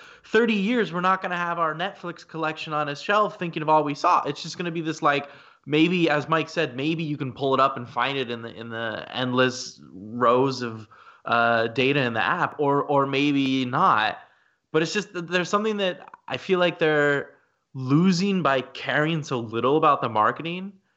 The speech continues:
And, uh, the only reason I realize that works, which is, again, related to the T V medium, is how their business model works, right? Like, them making money off of you is not by you wa-, watching more or less content. It's simply by having you subscribe.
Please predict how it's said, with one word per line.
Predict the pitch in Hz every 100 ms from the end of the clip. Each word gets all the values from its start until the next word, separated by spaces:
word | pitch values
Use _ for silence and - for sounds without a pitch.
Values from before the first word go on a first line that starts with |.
| _
And, | 156 190
uh, | 185
the | 190 208
only | 240 247
reason | 233 196 202
I |
realize | 185 175 170 165
that | 139
works, | 123 127 123 - -
which | 135 131
is, | 139 123 - -
again, | 135 147 147
related | 139 135 135
to | 135
the | 123
T | 117 131
V | 151 160
medium, | 135 127 120
is | 131
how | 143 156 151 147 - - -
their | 135
business | 156 147 123 -
model | 104 85
works, | 82 - -
right? | 131 147 151 - -
Like, | 156 160 - _ _
them | 175 185 240
making | 247 240 214
money | 185 190 190
off | 165
of | 151
you | 156 151
is | 147 123
not | 170 226 254
by | 196
you | 190 190
wa-, | 170 170 165
watching | 143 165 - 143
more | 123 147 180 135
or | 135
less | 123 151 -
content. | 165 196 151 127
It's | 151 -
simply | 294 294 160
by | 160
having | 160 170 160
you | 131
subscribe. | 120 104 - 208